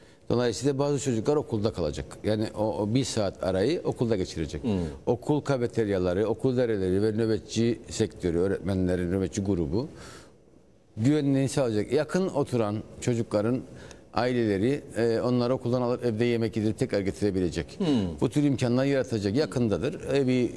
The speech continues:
Speaker 1: e, beş dakikalık mesela gider
Speaker 2: Tabii
Speaker 1: yiyecek,
Speaker 2: geliyoruz
Speaker 1: gidip
Speaker 2: zorunlu
Speaker 1: yiyip gelecek.
Speaker 2: olarak okulda
Speaker 1: Bu
Speaker 2: tutulur.
Speaker 1: tür imkanlar olacak ama genellikle okulda olan öğrencilerin, okulda kalan öğrencinin güvenliğini okul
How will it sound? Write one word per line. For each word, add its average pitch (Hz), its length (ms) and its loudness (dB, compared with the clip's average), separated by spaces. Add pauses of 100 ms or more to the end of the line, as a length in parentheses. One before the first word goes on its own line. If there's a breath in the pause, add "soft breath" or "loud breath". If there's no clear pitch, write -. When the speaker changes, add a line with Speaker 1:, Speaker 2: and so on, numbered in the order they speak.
(160)
Speaker 1:
e, 85 160 -2
beş 117 220 0
dakikalık 98 340 -2
mesela 85 240 -2
gider 117 180 2
Speaker 2:
Tabii 113 100 2
Speaker 1:
yiyecek, 113 200 2
Speaker 2:
geliyoruz 117 220 2
Speaker 1:
gidip 123 140 0
Speaker 2:
zorunlu 120 160 2
Speaker 1:
yiyip 104 180 -2
gelecek. 107 220 2
Speaker 2:
olarak - 180 -2
okulda 101 280 -2
Speaker 1:
Bu 95 60 2
Speaker 2:
tutulur. 151 200 0
Speaker 1:
tür 185 180 2
imkanlar 135 520 2
olacak 120 300 0
ama 135 280 0 (180)
genellikle 135 420 2
okulda 139 360 0
olan 131 180 0
öğrencilerin, 95 580 2
okulda 123 280 0
kalan 110 220 0
öğrencinin 92 360 0
güvenliğini 113 500 2
okul 135 420 -2